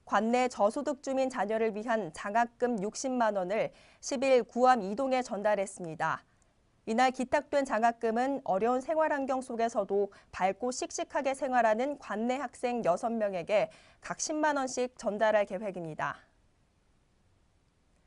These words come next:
전국 금속 노동조합 경남지부 거제 통영 고성 조선하청 지회가 지난 팔 일 거제시청에서 창립기념 토론회를 개최했습니다. 이날 토론회에서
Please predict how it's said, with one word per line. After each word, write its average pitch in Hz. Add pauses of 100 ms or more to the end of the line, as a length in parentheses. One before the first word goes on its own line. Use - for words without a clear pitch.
(760)
전국 247
금속 269
노동조합 262
경남지부 233 (180)
거제 233
통영 277
고성 240
조선하청 269
지회가 190 (380)
지난 240
팔 262
일 262
거제시청에서 233 (200)
창립기념 285
토론회를 254
개최했습니다. 170 (600)
이날 254
토론회에서 262